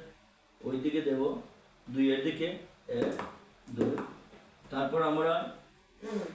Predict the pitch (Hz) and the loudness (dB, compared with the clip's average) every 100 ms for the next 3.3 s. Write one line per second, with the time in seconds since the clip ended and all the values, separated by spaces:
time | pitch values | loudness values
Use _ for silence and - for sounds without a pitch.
0 | - 139 151 151 160 165 - 143 143 143 | -2 4 4 4 0 0 0 0 2 0
1 | - 156 151 143 160 151 135 143 135 127 | 0 0 2 2 4 2 4 2 2 0
2 | 135 143 - - - - - - - - | 0 0 -2 -8 -12 -20 -20 -20 -20 -8
3 | 127 123 | -6 -6